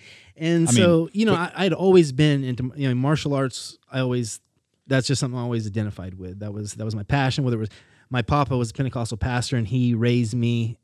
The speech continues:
Speaker 1: watching boxing. He was real big in boxing. He was a boxer. He had been arrested multiple times for fighting.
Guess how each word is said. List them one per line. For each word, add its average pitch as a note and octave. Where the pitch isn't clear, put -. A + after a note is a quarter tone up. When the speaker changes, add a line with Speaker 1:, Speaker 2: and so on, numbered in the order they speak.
Speaker 1:
watching A2+
boxing. B2+
He -
was A#2+
real B2
big A#2+
in A#2
boxing. B2
He C#3
was C#3+
a B2+
boxer. A#2
He D3
had C#3
been C3
arrested A#2+
multiple A2+
times A2+
for -
fighting. A2+